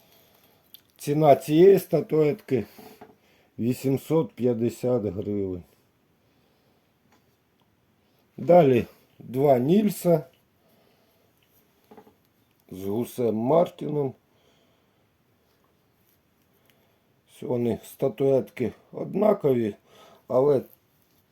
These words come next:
трохи різняться підставкою,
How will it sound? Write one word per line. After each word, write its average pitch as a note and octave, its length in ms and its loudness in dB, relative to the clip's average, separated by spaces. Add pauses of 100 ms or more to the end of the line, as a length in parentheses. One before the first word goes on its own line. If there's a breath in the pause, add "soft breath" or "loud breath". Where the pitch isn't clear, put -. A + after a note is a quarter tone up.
(500)
трохи C3+ 440 -2
різняться A#2 760 -4 (400)
підставкою, C#3 1040 -4